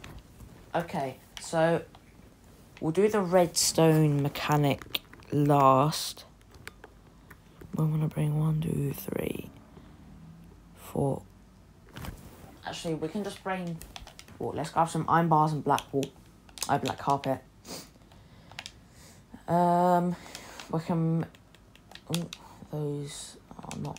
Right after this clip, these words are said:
what I want. We're gonna bring iron bars from here to there on both sides. On this side here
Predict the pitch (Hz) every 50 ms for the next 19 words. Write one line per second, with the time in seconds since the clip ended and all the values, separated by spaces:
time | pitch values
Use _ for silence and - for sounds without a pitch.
0 | - - - - - - - - 147 156 165 - - - - - - - - -
1 | - - - - - - - - - - - - - - - - - - - 143
2 | 147 151 151 151 - 151 147 143 - - 151 151 151 151 151 139 151 147 143 139
3 | 139 139 - - - - - - - - 139 143 147 139 139 135 135 139 - -
4 | - - - - - - - - - - - - - - - - - - - -
5 | - - - - - - - 156 147 - 139 135 139 143 139 135 - - - -
6 | - - - - - - 143 147 - 170 170 175 - - - 139 139 143 151 151
7 | - - - - - - - - - - - - - - - - - - - -
8 | - - - - - - - - - - - - - - - - - - - -
9 | - - - - - - - - - - - - - - - - 143 151 156 151
10 | 151 151 147 151 147 151 151 156 160 - - - - - - - - - 131 127
11 | 127 127 127 127 - - - 135 131 131 131